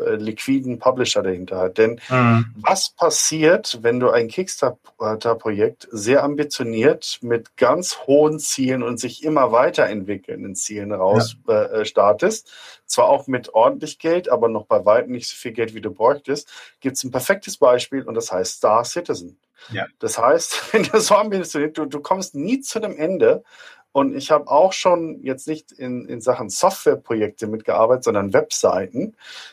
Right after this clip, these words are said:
Speaker 1: Und da hab ich auch die Erfahrung gemacht, wenn die Vision zu groß ist und diese Vision sich während der Entwicklung ständig weiterentwickelt, du wirst nie fertig werden.
Speaker 2: Ja.
Speaker 1: Und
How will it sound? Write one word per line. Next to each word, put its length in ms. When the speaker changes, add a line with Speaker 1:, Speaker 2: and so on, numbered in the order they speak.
Speaker 1:
Und 480
da 260
hab 140
ich 100
auch 140
die 80
Erfahrung 400
gemacht, 400
wenn 360
die 160
Vision 500
zu 180
groß 460
ist 420
und 280
diese 280
Vision 520
sich 400
während 340
der 120
Entwicklung 520
ständig 600
weiterentwickelt, 920
du 140
wirst 320
nie 420
fertig 600
werden. 360
Speaker 2:
Ja. 140
Speaker 1:
Und 340